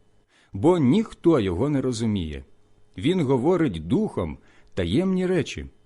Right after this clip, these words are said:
Хто ж пророкує, той говорить людям на повчання, попередження, розраду. Хто мовами говорить,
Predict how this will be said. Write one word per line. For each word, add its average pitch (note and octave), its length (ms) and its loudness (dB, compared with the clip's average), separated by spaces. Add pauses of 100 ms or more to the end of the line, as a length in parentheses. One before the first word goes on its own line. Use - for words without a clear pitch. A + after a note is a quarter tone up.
(580)
Хто - 320 2
ж E2+ 140 -2
пророкує, F#2+ 760 -2 (520)
той G#3 280 4
говорить C#3 680 0
людям F2 520 -2 (300)
на A2+ 200 -2
повчання, D#3 760 -4 (380)
попередження, D3 1040 0 (340)
розраду. F#2+ 840 -4 (1080)
Хто C3+ 300 2
мовами E3 500 2
говорить, F#2 640 -4